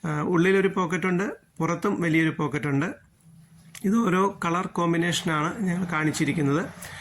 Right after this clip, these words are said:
അതിൻ്റെ ഫ്ലോറലുകളെല്ലാം, ചാർലിയിലെ ഫ്ലോറൽ, ഫ്ലോറലുകളെല്ലാം വളരെ വശ്യതയുള്ളതാണ്, മനോഹരമാണ്. ഒപ്പം ജീൻസിലാണെങ്കിലും ചെറിയ ചെറിയ എംബ്രോയിഡറി വർക്കുകളാണ് ഞങ്ങൾ ചെയ്തിരിക്കുന്നത്. ആ, ഇത് കണ്ടോ, ഇത് ഞങ്ങൾ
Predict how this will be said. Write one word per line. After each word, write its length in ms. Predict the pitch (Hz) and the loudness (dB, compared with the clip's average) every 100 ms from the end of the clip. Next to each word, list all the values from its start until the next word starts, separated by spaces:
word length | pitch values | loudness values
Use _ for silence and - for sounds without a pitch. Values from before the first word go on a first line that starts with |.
| - - | -14 -4
അതിൻ്റെ 180 | 165 165 | 0 0
ഫ്ലോറലുകളെല്ലാം, 840 | 170 156 165 190 196 170 147 135 | 2 2 2 0 0 0 0 -2
ചാർലിയിലെ 480 | 139 151 147 160 165 | -4 -2 0 2 0
ഫ്ലോറൽ, 600 | 160 160 151 160 165 165 165 | -2 -2 0 0 0 -2 -6
ഫ്ലോറലുകളെല്ലാം 1040 | - - 147 151 160 165 165 156 156 175 - - - | -8 -2 -2 0 0 0 0 0 0 -2 -6 -16 -10
വളരെ 340 | 160 151 165 196 | -4 -2 0 0
വശ്യതയുള്ളതാണ്, 880 | 175 - 170 170 156 151 143 156 - - - | 0 0 0 0 0 -2 -2 -4 -6 -12 -6
മനോഹരമാണ്. 760 | 135 143 156 160 147 139 165 - - - - - - - | -2 0 0 0 0 -2 -2 -6 -12 -12 -14 -14 -10 -8
ഒപ്പം 280 | 160 190 160 | -2 0 2
ജീൻസിലാണെങ്കിലും 840 | 170 180 175 190 170 170 160 190 | 2 2 2 0 0 2 2 0
ചെറിയ 320 | - 165 165 175 | 0 0 0 0
ചെറിയ 340 | 190 190 202 | 0 2 0
എംബ്രോയിഡറി 760 | - 170 156 160 165 170 170 | 0 0 0 2 0 0 0
വർക്കുകളാണ് 720 | 180 156 - 156 151 139 143 - - | 0 -2 -2 -2 0 0 -2 -4 -4
ഞങ്ങൾ 320 | 143 143 143 | -2 0 -2
ചെയ്തിരിക്കുന്നത്. 840 | - 135 127 139 135 143 151 190 - - - - - - - - | -2 -2 -2 -2 0 0 0 -2 -6 -20 -20 -20 -20 -20 -16 -8
ആ, 360 | 147 135 127 - - - | -6 -4 -6 -8 -8 -2
ഇത് 140 | 160 | 0
കണ്ടോ, 260 | 147 120 - - - | 0 -2 -6 -12 -6
ഇത് 360 | 151 147 170 170 | -2 0 0 0
ഞങ്ങൾ 420 | 156 151 147 147 | 0 0 0 -4